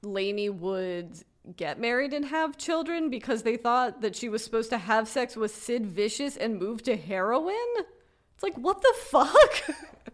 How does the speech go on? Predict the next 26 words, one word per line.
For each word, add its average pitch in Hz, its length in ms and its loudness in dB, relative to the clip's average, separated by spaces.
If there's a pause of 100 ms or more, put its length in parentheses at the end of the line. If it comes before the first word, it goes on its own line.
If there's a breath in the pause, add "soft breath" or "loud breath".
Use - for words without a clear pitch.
(680)
Oh 427 60 4
yeah, 381 380 6
I 381 160 6
just - 240 -2
wanted 330 440 2
my, 277 140 0 (120)
<laughs> - 480 -12
we 415 240 4
thought 440 180 2
my, 403 280 0
our 285 200 4
friend 311 360 2
would 240 260 0
develop 269 400 0
a 233 180 4
horrific 311 800 -2
drug 262 320 0
addiction 226 440 -2
and, 240 160 0
you 294 120 -2
know, 254 200 -2 (160)
die 240 340 2
of 269 180 2
an 254 120 0
overdose. 240 1120 4
<laughs> - 60 -18